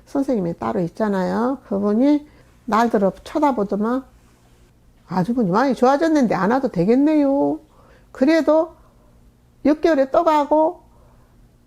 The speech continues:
그 다음에는 일 년 후에 오라 그래요. 일 년 후에 또 갔더니 아주머니는 절대적으로 이 병으로는 사망을 안 하니까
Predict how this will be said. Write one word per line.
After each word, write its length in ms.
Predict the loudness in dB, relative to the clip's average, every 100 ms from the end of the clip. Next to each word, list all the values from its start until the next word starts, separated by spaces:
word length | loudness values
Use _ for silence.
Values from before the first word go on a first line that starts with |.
| _ -6
그 180 | -2 0
다음에는 580 | 0 0 2 0 0
일 220 | 2 4 4
년 160 | 4
후에 100 | 2
오라 320 | 2 0 -4
그래요. 420 | -4 -8 -10 -14 -18 _ _ _ _ _ -4
일 200 | 2 4
년 180 | 4 2
후에 160 | 0 0
또 140 | 0
갔더니 580 | 2 0 0 2 2 -2 _ _ _ _ -10
아주머니는 800 | -2 0 2 2 2 2 2 0 -4 _ -20 -20 _ _
절대적으로 1300 | -12 -10 -10 -12 _ _ _ _ -10 -4 2 4 4
이 180 | 2 0
병으로는 560 | 2 0 2 0 0 -2
사망을 560 | -4 0 2 2 0
안 180 | 0 2
하니까 600 | 4 4 2 0 0 0